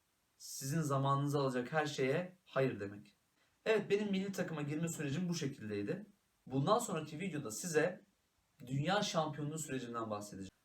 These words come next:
Öncesinde neler oldu, takımımız nasıl kuruldu, nasıl antrenmanlar yaptık ve dünya şampiyonasına gitmek için milli takıma nasıl girdik, size bunları anlatacağım. Beni izlediğiniz için teşekkür ederim.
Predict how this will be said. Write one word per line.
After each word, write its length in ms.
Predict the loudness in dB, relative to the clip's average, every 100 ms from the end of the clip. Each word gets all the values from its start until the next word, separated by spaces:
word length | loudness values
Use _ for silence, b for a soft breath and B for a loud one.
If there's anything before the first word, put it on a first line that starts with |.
| _
Öncesinde 520 | 2 4 4 2 2 4
neler 140 | 6
oldu, 500 | 4 2 -2 -6 -10 _ _
takımımız 460 | -6 -2 0 2 2
nasıl 260 | 2 0 -4
kuruldu, 400 | -2 -2 -2 -4
nasıl 180 | 2
antrenmanlar 580 | 2 2 0 -2 0 -2
yaptık 500 | -2 -4 -4 -6 -8 b b b _
ve 400 | 4 6 6 0 -16 _ -12
dünya 380 | -2 0 4 4
şampiyonasına 1080 | 2 2 2 2 -2 -2 0 -2 -4 -2 0
gitmek 420 | -2 -6 -4 -4
için 180 | -2 -2
milli 240 | 0 0
takıma 580 | -2 -4 0 0 0 -4 _ _
nasıl 320 | 0 2 0
girdik, 440 | -2 -2 -4 -6 -14 _ _
size 460 | -10 2 2 2 -8 _ _
bunları 260 | -4 -2 -2
anlatacağım. 380 | -4 -8 -14 -18 _
Beni 140 | -4 -2
izlediğiniz 420 | 0 -2 -4 -4
için 120 | -6
teşekkür 320 | -6 -8 -6
ederim. 380 | -4 -2 -4 -8